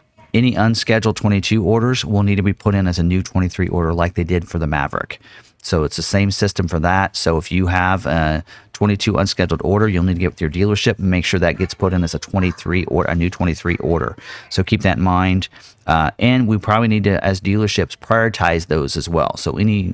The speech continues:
rollover twenty-twos, make that a priority ten,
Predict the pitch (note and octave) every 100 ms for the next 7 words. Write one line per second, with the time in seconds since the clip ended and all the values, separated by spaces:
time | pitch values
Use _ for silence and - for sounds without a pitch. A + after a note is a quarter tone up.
0 | - G#2+ G#2 G#2+ G2 - G2 F2 - G#2
1 | G2+ - - - _ - F#2+ G#2+ G2+ G#2+
2 | G#2+ G2 F#2 G#2 G#2+ G#2+